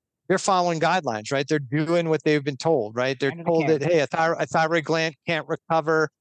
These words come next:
Speaker 1: It's an immune system. It's, it's destroying your gland anyway. My job, as if I'm the allopathic physician, based on my guidelines, here's my guidelines, is to wait until your T S H is lab high, and then I give you enough T four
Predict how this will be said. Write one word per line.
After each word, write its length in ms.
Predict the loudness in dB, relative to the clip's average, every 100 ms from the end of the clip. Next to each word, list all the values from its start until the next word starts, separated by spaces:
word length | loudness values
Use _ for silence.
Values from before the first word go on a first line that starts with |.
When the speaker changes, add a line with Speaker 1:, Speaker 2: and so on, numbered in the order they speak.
| _ _ _
Speaker 1:
It's 220 | -4 -2 0
an 80 |
immune 400 | -2 0 0 0
system. 540 | 0 0 0 0 0 0
It's, 340 | -4 -6 -8
it's 240 | -6 -4 -4
destroying 480 | -4 -4 0 0 0
your 120 | 0
gland 340 | 0 0 -2 -4
anyway. 680 | -2 0 2 2 2 0 -2 _ _ _ _ _ _ _ _ -4
My 120 | -2
job, 460 | 2 2 2 -2 -2
as 200 | -4 -2
if 140 | -2
I'm 160 | -2 0
the 100 | 2
allopathic 560 | 2 2 0 -4 -6 -4
physician, 600 | 0 0 0 -2 -4 -10 _ _ _ _ _ -2
based 220 | 0 0
on 100 | 0
my 140 | 0
guidelines, 580 | 2 2 2 0 0 -2
here's 160 | -2 -2
my 120 | 0
guidelines, 640 | 2 2 0 0 -2 -6 -12 _ _ _
is 280 | 0 0 0
to 420 | 0 0 2 0 -4
wait 380 | 0 2 2 0
until 240 | -2 0
your 160 | 0 0
T 240 | 0 2
S 180 | 2 2
H 200 | 0 0
is 140 | 0
lab 300 | 2 2 0 0
high, 400 | 0 0 -4 -6
and 140 | -6 -2
then 140 | 0
I 100 | -2
give 180 | -2 -2
you 160 | 0 0
enough 300 | 0 -2 -4
T 180 | -6 -6
four 500 | -2 0 2 0